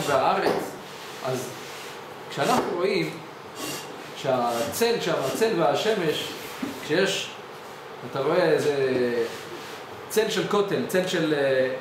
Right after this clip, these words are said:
קיר, וזה עכשיו, השמש מכה ככה על הכותל, ויש כאן חלק צל, חלק שמש, אתה בא אחרי כמה דקות, אתה רואה כמה סנטימטרים, כמה סנטימטרים, זה,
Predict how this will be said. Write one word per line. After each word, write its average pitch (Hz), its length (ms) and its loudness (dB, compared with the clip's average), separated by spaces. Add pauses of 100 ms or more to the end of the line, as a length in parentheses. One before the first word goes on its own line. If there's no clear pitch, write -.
(200)
קיר, 196 300 2 (1600)
וזה 196 260 2
עכשיו, 208 300 4 (680)
השמש 208 420 2
מכה 180 260 2 (140)
ככה 156 300 4
על 139 160 2
הכותל, 226 360 2 (960)
ויש 175 380 6
כאן 170 140 2 (240)
חלק 208 300 2
צל, 220 200 4 (240)
חלק 170 240 4
שמש, 196 560 2 (560)
אתה 220 80 2
בא 220 220 4
אחרי 185 300 2
כמה 180 180 4
דקות, 247 360 4
אתה 196 160 2
רואה 208 240 4
כמה 226 200 2
סנטימטרים, 202 800 2 (600)
כמה 196 180 6
סנטימטרים, 190 800 4
זה, 240 120 6